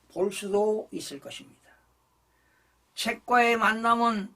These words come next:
우리에게 수많은 경험을 할 수 있게 해주며 훌륭한 사람들과의 간접 교제가 되어주기도 합니다. 가족들과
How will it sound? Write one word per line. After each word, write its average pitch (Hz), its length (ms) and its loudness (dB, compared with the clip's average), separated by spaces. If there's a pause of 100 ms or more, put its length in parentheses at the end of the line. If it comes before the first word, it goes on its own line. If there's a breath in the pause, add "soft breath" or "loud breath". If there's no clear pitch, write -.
(180)
우리에게 220 600 -2
수많은 277 720 4 (520)
경험을 196 680 2
할 247 320 -8
수 240 180 -8
있게 214 440 -4
해주며 185 440 -10 (1000)
훌륭한 277 840 4
사람들과의 185 1040 -2 (300)
간접 269 640 2 (140)
교제가 151 640 -6 (380)
되어주기도 180 840 -4 (160)
합니다. - 400 -20 (1080)
가족들과 202 1040 2